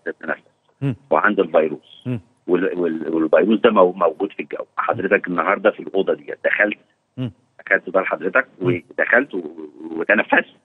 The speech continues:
Speaker 2: مم.
Speaker 1: عادي زي كل الناس ما بتتنفس.
Speaker 2: مم.
Speaker 1: اتعديت بالفيروس
Speaker 2: مم.
Speaker 1: أو جالك ال-، ال-، الفيروس. فهو دوت ال-، اللي الفيروس معلق في، في الهواء.
Speaker 2: مم. مم.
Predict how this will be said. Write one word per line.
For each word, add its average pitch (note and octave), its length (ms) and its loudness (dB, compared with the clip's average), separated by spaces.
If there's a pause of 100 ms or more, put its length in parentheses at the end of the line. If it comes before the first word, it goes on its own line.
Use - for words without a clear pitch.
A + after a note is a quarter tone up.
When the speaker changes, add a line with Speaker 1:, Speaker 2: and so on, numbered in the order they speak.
(160)
Speaker 2:
مم. C3 80 -4
Speaker 1:
عادي C3 260 2
زي A2 260 -12
كل B2 120 -8
الناس B2 240 -10
ما G#2+ 80 -8
بتتنفس. - 420 -14 (240)
Speaker 2:
مم. B2+ 180 -4 (480)
Speaker 1:
اتعديت A2 400 0
بالفيروس - 480 -8 (100)
Speaker 2:
مم. B2 80 0
Speaker 1:
أو A2 120 4
جالك G2+ 380 2
ال-، D#2 180 -12
ال-، D#2+ 180 -20
الفيروس. - 460 -16 (280)
فهو A#2+ 220 8
دوت C3+ 240 6
ال-، G#2+ 180 -2
اللي F#2+ 260 -2
الفيروس F#2 400 -2
معلق B2 440 2 (420)
في، G#2+ 120 -2
في - 80 -2
الهواء. D#2+ 380 0 (220)
Speaker 2:
مم. B2 200 -4 (1300)
مم. A#2 240 -2